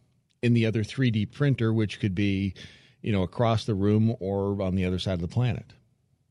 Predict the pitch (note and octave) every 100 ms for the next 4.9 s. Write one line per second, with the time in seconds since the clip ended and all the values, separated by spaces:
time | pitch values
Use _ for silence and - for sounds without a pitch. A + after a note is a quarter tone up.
0 | _ _ _ - - A2 G#2 C3+ C#3+ -
1 | A2 G2+ G2 G#2+ G2 G#2 G2 F#2+ - -
2 | _ _ _ _ _ _ _ _ _ _
3 | _ _ _ - D3 D3 C3+ G#2 F2+ B2
4 | A#2+ G2+ G2 A2+ A#2 A#2+ - D#2 -